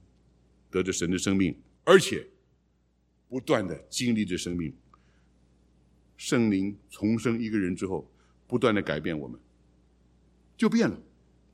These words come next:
你不要想去改变你的配偶，也不要想改变你的儿女，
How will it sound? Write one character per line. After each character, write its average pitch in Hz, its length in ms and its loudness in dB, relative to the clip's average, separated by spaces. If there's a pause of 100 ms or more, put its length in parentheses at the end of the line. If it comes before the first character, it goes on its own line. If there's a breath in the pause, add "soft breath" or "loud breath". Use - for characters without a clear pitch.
(2000)
你 98 220 -4
不 - 120 -2
要 120 180 6
想 92 200 0
去 107 120 -4
改 95 160 2
变 98 180 0
你 85 100 -6
的 82 80 -6
配 - 180 -4
偶， 65 80 -8 (520 soft breath)
也 107 180 2
不 104 120 2
要 127 120 6
想 101 220 0
改 95 140 2
变 101 200 0
你 95 80 -2
的 87 100 -6
儿 101 180 2
女， 87 200 -2